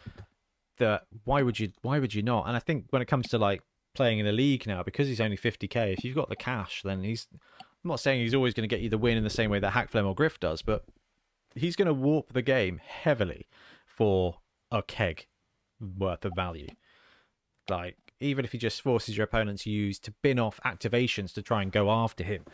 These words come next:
or just play around him. The fact is, he can just two plus blow up nine squares most of the time. It's just, yeah, he's just, he's just great and really good value.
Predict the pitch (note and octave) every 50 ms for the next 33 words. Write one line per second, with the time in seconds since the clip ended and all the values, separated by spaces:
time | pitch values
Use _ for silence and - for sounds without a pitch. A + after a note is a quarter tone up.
0 | - - - _ - G#2 G2 - G#2 - _ - - B2 A2+ G#2+ G#2 F2+ F2+ G#2
1 | A2 A#2 A#2+ A#2+ A#2+ A2+ - - F#2 F2 E2 D#2+ - _ _ _ - _ _ _
2 | - D3 D3 - G3 F#3+ - - - A2 G2+ A2+ A#2+ - - D3 - D#3+ - -
3 | - - D#3+ C#3 - - B2 G#2+ - - - F#2+ - A#2 G#2 G2+ G2+ G#2 G2 -
4 | _ _ - G#2 G2 F#2+ F#2 F2+ F2+ - - - A2 G2 F#2 D#2 D#2 D#2 - -
5 | _ _ _ _ _ _ _ G2+ G2 F#2 E2 - - F#2 - - - G2+ F#2+ -
6 | - F#2+ - - A2+ G2+ - - C#3 - _ _ - A2+ - - - - - D#3
7 | C#3+ - - B2+ - - - _ _ _ _ _ A3+ A#3 - A#3+ - _ - B2
8 | C3 F3 G3 C3 - _ - - _ - A2+ D3 D3 A#2 A2 B2+ D3+ D#3 D#3+ D#3+
9 | D#3+ D3+ B2+ - - C#3 B2+ A#2+ A2 G2+ A#2 A2+ A2+ - A#2 - - -